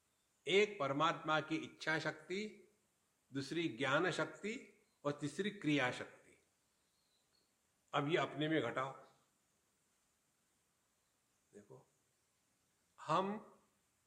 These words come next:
जागृत, स्वप्न, सुषुप्ति, समाधि किसी के विरोधी नहीं है।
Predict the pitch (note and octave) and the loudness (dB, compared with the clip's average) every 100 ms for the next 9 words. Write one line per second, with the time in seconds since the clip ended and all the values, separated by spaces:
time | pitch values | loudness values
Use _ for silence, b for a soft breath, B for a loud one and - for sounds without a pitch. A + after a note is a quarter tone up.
0 | - A2 C#3 E3 E3+ D#3+ D#3 D3+ D#3 D3+ | -10 0 2 2 0 0 0 -2 -2 0
1 | D#3+ D#3 D3+ D#3+ D#3 C#3+ C#3+ D3 E3 - | 0 -2 -2 -2 0 4 6 6 4 0
2 | C3+ D#3 D3 C#3 B2 A#2+ A2 G#2+ F#2+ D#2+ | -6 -6 -4 -4 -4 -4 -4 -6 -6 -12
3 | - - | -18 -20